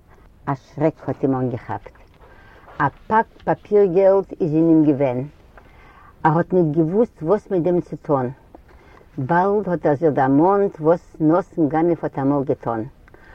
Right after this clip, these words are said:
האט ער אויך, ווי נאסן, געהאפט דעם חומוט פון פערד, אויסגעזוכט א לאך,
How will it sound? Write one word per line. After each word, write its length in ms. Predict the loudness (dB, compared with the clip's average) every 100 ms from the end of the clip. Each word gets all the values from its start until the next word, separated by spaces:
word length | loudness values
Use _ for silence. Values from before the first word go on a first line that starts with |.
| -20 -4
האט 240 | -2 0
ער 140 | 0 0
אויך, 380 | 2 4 2 0
ווי 80 | 2
נאסן, 600 | 2 0 -4 -4 -4 -4 -12 -20 -20 -2
געהאפט 400 | 0 0 -2 0
דעם 160 | 2 2
חומוט 400 | 0 -2 0 -2
פון 200 | -4 -8
פערד, 420 | -4 0 0 0 -4 -20 -20 -20 -12 6
אויסגעזוכט 680 | 6 6 -2 0 -2 -2
א 100 | -4
לאך, 500 | 0 2 0 -2 -16